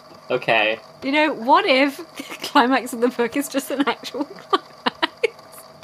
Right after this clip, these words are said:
Speaker 2: What if that's how we fix the magic system, is we have sex in a cave?
Speaker 1: Ooh, no, hang on. I feel like you're onto something here. But it's the way that sex has been integral to the plot every book so far.
Speaker 2: Yeah.
Speaker 1: Like, quite genuinely.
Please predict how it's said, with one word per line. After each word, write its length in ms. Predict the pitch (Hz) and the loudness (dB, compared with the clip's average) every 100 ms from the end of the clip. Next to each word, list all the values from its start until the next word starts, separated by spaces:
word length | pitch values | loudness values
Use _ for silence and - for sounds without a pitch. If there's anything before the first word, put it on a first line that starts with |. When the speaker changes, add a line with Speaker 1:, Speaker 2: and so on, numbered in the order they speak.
| - - - - - - - | -20 -20 -20 -20 -20 -18 0
Speaker 2:
What 160 | 330 | 4
if 100 | 466 | 6
that's 240 | 440 349 - | 6 4 4
how 120 | 349 | 4
we 100 | 330 | 4
fix 260 | 320 262 262 | 2 0 0
the 80 | 254 | -2
magic 320 | 196 196 196 | -2 -2 -6
system, 580 | - 185 - 160 160 190 - - | -6 -8 -8 -8 -8 -12 -18 -6
is 160 | 220 226 | -6 -2
we 80 | 240 | 0
have 160 | 226 | -2
sex 300 | - 240 254 | -2 -6 -4
in 60 | 240 | -8
a 60 | 233 | -6
cave? 380 | 175 160 160 | -4 -4 -4
Speaker 1:
Ooh, 580 | 196 285 359 370 349 - 180 | -4 4 6 8 6 2 4
no, 280 | 190 135 123 | 4 4 4
hang 200 | 190 143 | 2 4
on. 280 | 113 113 131 | 2 -2 -4
I 60 | |
feel 100 | 147 | 2
like 160 | 175 156 | 4 4
you're 100 | 139 | -2
onto 140 | 127 | -4
something 300 | - 110 - | -6 -8 -8
here. 200 | 104 - - | -10 -8 2
But 220 | 214 170 | 2 2
it's 160 | 208 - | -2 2
the 100 | 185 | 4
way 180 | 214 220 | 6 6
that 60 | |
sex 300 | - 180 170 | 4 2 2
has 100 | 160 | 0
been 140 | 151 147 | -2 0
integral 380 | 147 151 139 123 | -4 -4 -6 -6
to 80 | |
the 100 | 143 | -12
plot 360 | - 127 117 - - - - | -2 2 2 0 -16 -12 0
every 440 | 139 135 135 123 - - - - - | 0 0 -2 -6 -10 -20 -20 -20 -4
book 160 | 151 - | -4 -2
so 160 | 147 131 | -4 0
far. 260 | - - 240 | 0 -2 -6
Speaker 2:
Yeah. 240 | 277 226 | -4 0
Speaker 1:
Like, 160 | 143 - | 0 4
quite 220 | 175 156 | 2 4
genuinely. 680 | 156 151 131 117 113 113 | 4 4 2 0 -2 -6